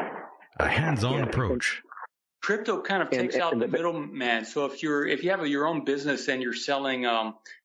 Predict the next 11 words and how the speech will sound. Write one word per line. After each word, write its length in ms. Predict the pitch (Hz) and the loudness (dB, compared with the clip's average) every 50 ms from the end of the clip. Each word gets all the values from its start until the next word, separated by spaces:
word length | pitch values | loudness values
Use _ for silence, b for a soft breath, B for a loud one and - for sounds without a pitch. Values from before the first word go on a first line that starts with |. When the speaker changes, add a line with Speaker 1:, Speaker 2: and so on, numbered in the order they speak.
| _ - - 165 | _ -16 -14 -12
Speaker 3:
maybe 440 | 165 - 185 165 143 151 160 160 | -12 -10 -4 0 0 0 0 2
you're 160 | 151 139 127 127 | 0 0 0 0
paying, 360 | 120 139 147 147 156 160 - | 0 2 2 2 0 -2 -2
you're 100 | 147 135 | -4 -4
selling 360 | - - 165 151 151 147 139 | -2 0 0 0 0 0 2
manufactured 640 | 135 135 139 139 127 - 151 147 143 - 160 151 151 | 2 2 2 2 0 2 2 2 2 0 -2 -4 -4
pricing 400 | - - 151 143 - - 175 143 | -2 -2 0 0 0 -2 -4 -4
for 160 | - - 147 | -4 -4 -2
your 160 | 131 123 127 | -2 0 -2
ingredients, 560 | 127 127 127 139 143 139 135 131 131 120 - | -2 0 0 0 0 2 0 0 0 -2 -6
or 300 | - 131 123 120 117 113 | -6 -4 -2 -2 -2 -2